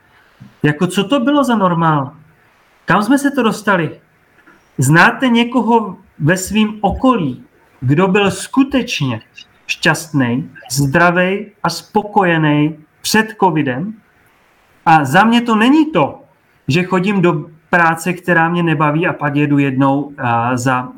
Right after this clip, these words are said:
rok na dovolenou k moři. Za mě to je to, že prostě se cítím skvěle, že vím, kam patřím,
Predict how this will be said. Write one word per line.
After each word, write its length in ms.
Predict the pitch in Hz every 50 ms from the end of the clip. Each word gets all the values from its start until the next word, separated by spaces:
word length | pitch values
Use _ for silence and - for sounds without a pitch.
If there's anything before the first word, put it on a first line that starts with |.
| -
rok 260 | 139 139 143 135 127 127
na 120 | 131 131
dovolenou 500 | 131 135 127 131 135 135 135 135 135 131
k 40 | 120
moři. 420 | 123 127 120 113 123 117 107 - _ _ _ _ _ _ _ _ _ _ _ _ _ _ _ _ _ _ _ _ -
Za 160 | 131 165 160
mě 180 | 190 208 220 220
to 160 | 214 214 214
je 120 | 214 214
to, 300 | 214 214 214 214 214 208
že 140 | 185 185 196
prostě 380 | 190 196 196 185 185 - 214 208
se 160 | - 220 214
cítím 420 | 214 - - 208 - - 226 220
skvěle, 520 | - - - - - 220 247 269 277 - - - - _ _ _ _ _ _ _ _ _ _ _ -
že 180 | 139 139 180 180
vím, 300 | 160 190 214 220 220 226
kam 240 | - 226 226 220 226
patřím, 680 | - 240 247 247 - - 233 214 160 135 120 -